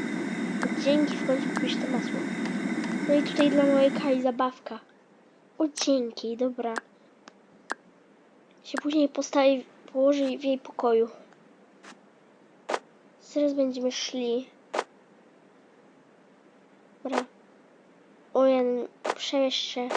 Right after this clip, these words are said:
Przebierzmy małą Kaję w kurtkę. No akurat, widzowie, nie ma kurtek dla moich dzieci, więc... No, ona jest w tym.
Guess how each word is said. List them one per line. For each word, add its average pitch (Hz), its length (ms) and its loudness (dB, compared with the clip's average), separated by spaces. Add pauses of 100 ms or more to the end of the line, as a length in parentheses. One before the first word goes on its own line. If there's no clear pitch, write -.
(880)
Przebierzmy 269 600 -4
małą 247 360 -4
Kaję 247 360 -6
w - 140 -20
kurtkę. - 600 -8 (1200)
No 269 80 0
akurat, 277 280 2
widzowie, 269 360 0
nie 269 100 2
ma 294 140 2
kurtek 277 380 -2
dla 262 120 -2
moich 247 260 0
dzieci, 262 360 -4
więc... 233 480 -4 (1900)
No, 262 180 0
ona 262 140 2
jest 247 140 -4
w - 80 -18
tym. 202 280 -8